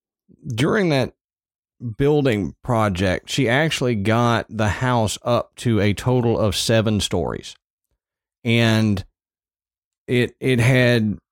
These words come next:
I guess, five hundred to six hundred rooms at that point.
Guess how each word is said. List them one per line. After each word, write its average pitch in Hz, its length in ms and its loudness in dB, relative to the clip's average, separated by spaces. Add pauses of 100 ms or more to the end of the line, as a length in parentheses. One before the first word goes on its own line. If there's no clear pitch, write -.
(200)
I 117 140 -2
guess, 110 480 0 (120)
five 143 440 0
hundred 135 460 2
to 107 100 -2
six - 300 0
hundred 117 340 2
rooms 98 640 0 (680)
at 110 240 -2
that - 260 -4
point. 92 360 -4